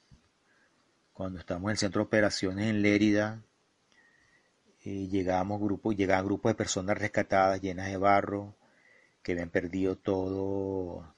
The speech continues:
todas sus pertenencias, ya no tenían, habían, se habían muerto familiares, pues, por supuesto.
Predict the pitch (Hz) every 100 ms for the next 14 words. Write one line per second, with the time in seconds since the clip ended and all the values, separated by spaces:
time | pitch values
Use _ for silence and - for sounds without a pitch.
0 | _ - 90 87 - _ 92 - 82 98
1 | 107 - 101 95 90 87 - 92 92 92
2 | 87 87 90 92 90 - 85 82 85 90
3 | 95 - 87 82 90 101 95 - - 82
4 | 85 _ 90 - -